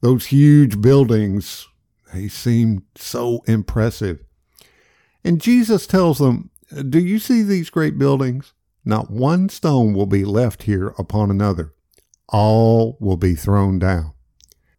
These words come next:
Now, if you, uh, imagine someone saying this in, like, Times Square today,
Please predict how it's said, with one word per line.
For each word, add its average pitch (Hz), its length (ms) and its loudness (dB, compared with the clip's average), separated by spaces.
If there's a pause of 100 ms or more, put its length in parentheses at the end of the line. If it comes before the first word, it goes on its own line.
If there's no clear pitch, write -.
(240)
Now, 117 380 2
if 135 240 2
you, 160 160 4
uh, 123 200 4 (280)
imagine 131 420 2
someone 131 420 2
saying 123 320 2
this 113 220 2
in, 110 380 0
like, 107 380 0
Times 123 380 2
Square 104 420 0
today, 92 420 -2